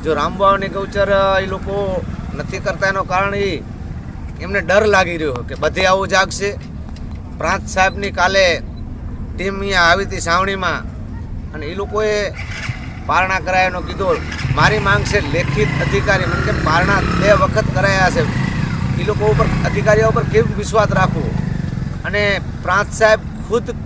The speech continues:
કાલે મને ખૂબ વર્ષ કરી હતી. પ્રાંત સાહેબ કણે મળ્યા હતા ત્યારે પ્રાંત સાહેબે એમ કીધું કે અમે વીસ દિનની અંદર કરશું, પણ અમારા ઉપરી કલેક્ટર સાહેબ ભુજ છે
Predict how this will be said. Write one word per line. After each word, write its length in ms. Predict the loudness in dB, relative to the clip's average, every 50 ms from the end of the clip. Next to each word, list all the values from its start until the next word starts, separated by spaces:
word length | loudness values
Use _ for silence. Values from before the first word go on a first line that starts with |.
| -10 -10 -10 -8 -8 -8 -6 -2
કાલે 260 | 0 2 2 2 2
મને 340 | 0 -2 -2 -2 0 -2 -2 -4 -6 -8 -10 -10 -10 -10 -10 -10 -6 -2
ખૂબ 220 | -2 -2 0 0
વર્ષ 200 | 0 0 0 0
કરી 160 | -2 0 0 0
હતી. 100 | 0 -2
પ્રાંત 240 | -4 -4 -4 -4
સાહેબ 260 | -2 0 0 0 0 -2
કણે 140 | -4 -4
મળ્યા 240 | -4 -2 -2 0 0
હતા 120 | 0 0 -2
ત્યારે 200 | -4 -4 -4 -4
પ્રાંત 260 | -4 -4 -4 -4 -2
સાહેબે 240 | -2 -2 -2 -2 -4
એમ 160 | -4 -6 -6
કીધું 500 | -6 -8 -8 -6 -6 -6 -6 -6 -8 -12 -12 -12 -12 -12 -12 -12 -8 -4
કે 100 | -2 0
અમે 220 | 0 0 0 -2
વીસ 220 | -2 -2 -6 -6 -8
દિનની 280 | -8 -8 -6 -6 -6
અંદર 180 | -4 -4 -6 -6 -4
કરશું, 340 | -2 -2 -2 -2 -4 -4 -4 -4 -6 -6 -8 -8 -10 -10 -6 -2
પણ 140 | 0 0 0 -2 -4 -8
અમારા 360 | -6 -2 2 4 6 6 6
ઉપરી 600 | 6 4 2 0 -2 0 2 4 4 2 2 -2 -8 -10 -12 -12 -12 -12 -12 -12 -12 -12 -14 -14 -14 -14 -14 -14 -14 -14 -12 -12 -10 -10 -8 -2
કલેક્ટર 380 | 2 2 2 2 2 2 -2 0
સાહેબ 280 | 4 6 8 8 8 6 2 -6 -2
ભુજ 200 | 2 4 4 4
છે 420 | 2 0 -6 -2 0 2 2 2